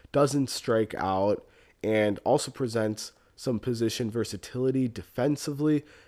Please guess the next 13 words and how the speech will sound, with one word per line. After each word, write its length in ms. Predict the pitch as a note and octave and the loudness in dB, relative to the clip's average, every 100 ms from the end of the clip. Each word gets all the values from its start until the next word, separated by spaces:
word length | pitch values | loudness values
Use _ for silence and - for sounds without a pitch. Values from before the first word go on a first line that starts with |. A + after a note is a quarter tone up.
| - | 0
Played 240 | E3+ E3 | 4 6
a 40 | D3 | 6
lot 260 | C3+ B2 A#2 | 6 4 2
of 120 | - | 0
third 300 | C#3 G#2+ G2+ | -2 0 2
base 320 | A#2 B2 - - | 2 2 0 -4
at 260 | A2 A2 - - | -4 -4 -6 -2
Omaha, 680 | B2 B2 G#2 B2 B2 B2 B2+ - - - _ | 0 0 0 4 4 4 0 -14 -20 -20 _
but 320 | C3 A#2+ A2+ | 4 6 6
is 120 | A2+ A#2+ | 2 -2
a 60 | |
guy 280 | A2+ G#2+ A2 | 2 4 4
that 380 | A2 G#2+ G2+ | 4 4 2